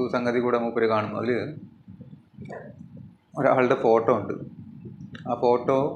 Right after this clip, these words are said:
തുടച്ചിരിക്കുകയാണ്. അത് ക്ലീൻ ആയിട്ടുണ്ട്. അതിനകത്ത് അതിൻ്റെ നെറ്റിയിൽ റീസെൻ്റ്ലി വെച്ച ഒരു കുങ്കുമ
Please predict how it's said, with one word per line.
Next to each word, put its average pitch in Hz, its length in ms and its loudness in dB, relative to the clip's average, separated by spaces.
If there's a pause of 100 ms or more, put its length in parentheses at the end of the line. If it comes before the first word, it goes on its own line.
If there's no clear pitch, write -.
(200)
തുടച്ചിരിക്കുകയാണ്. 135 640 2
അത് 127 160 4
ക്ലീൻ 131 200 4
ആയിട്ടുണ്ട്. 120 360 0 (360)
അതിനകത്ത് 120 400 2 (560)
അതിൻ്റെ 117 200 0
നെറ്റിയിൽ 123 340 0 (1400)
റീസെൻ്റ്ലി 127 420 4
വെച്ച 127 260 6
ഒരു 123 300 6
കുങ്കുമ 113 280 -2